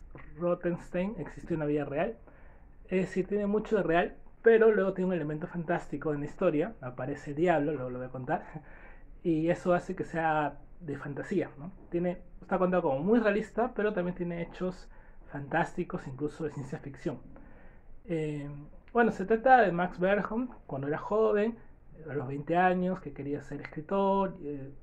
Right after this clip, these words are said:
entonces se mete un poco en el mundo del arte, va a una exposición de un artista de pintura que se llama William Rothenstein, que existe en la vida real. Eh, este personaje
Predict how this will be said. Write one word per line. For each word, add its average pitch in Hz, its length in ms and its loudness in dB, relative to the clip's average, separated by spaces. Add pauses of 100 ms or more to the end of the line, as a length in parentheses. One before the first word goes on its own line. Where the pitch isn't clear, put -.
(140)
entonces 156 340 -8
se 147 100 -8
mete 151 280 -2
un 147 40 -2
poco 160 220 -6
en 147 80 -4
el 135 60 -6
mundo 156 360 -2
del 156 200 0
arte, 190 400 6
va 156 60 2
a - 20 2
una 156 160 -2
exposición 151 420 -8
de 151 320 2 (400)
un 160 140 -4
artista 165 340 -6
de 156 60 0
pintura 170 420 2
que 151 80 -6
se 151 140 -8
llama 147 160 -4
William 147 360 0
Rothenstein, 202 720 -2
que 143 80 -10
existe 135 280 -8
en 143 60 -4
la 143 60 -2
vida 143 180 2
real. 214 320 4 (760)
Eh, 147 340 -2 (920)
este 190 360 -2
personaje 165 600 -2